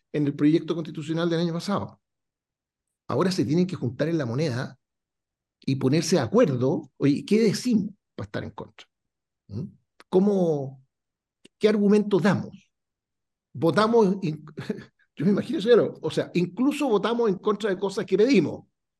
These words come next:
para tratar de tener algún argumento en contra, ¿ah? No, no, no basta. Supongo que eso obedece lo, lo, lo, lo, lo del senador Quintana el otro día, eh, que es de las cosas más burdas que, que yo he visto. Es como una versión desesperada de lo mismo.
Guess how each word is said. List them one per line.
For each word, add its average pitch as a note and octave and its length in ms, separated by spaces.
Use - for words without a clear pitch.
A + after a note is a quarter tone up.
para B2+ 120
tratar E3 280
de D#3 40
tener F3 200
algún F#3+ 200
argumento G3+ 340
en A3+ 60
contra, - 340
¿ah? E3 180
No, F3+ 260
no, F#3+ 260
no F#3+ 120
basta. - 440
Supongo A#3 460
que G3 100
eso A3+ 220
obedece G#3 400
lo, E3 280
lo, C#3+ 340
lo, C3 420
lo, B2 320
lo A#2+ 240
del A2 100
senador B2 300
Quintana - 340
el - 80
otro - 240
día, - 160
eh, - 240
que G#3 100
es G3 60
de G3+ 60
las - 80
cosas G3 200
más B2 300
burdas E3+ 420
que, - 240
que C#3 140
yo D#3+ 80
he G3+ 40
visto. G3+ 260
Es D3+ 80
como F#3 160
una F3 120
versión G3 380
desesperada F3+ 600
de G#3 60
lo F3+ 60
mismo. D3 320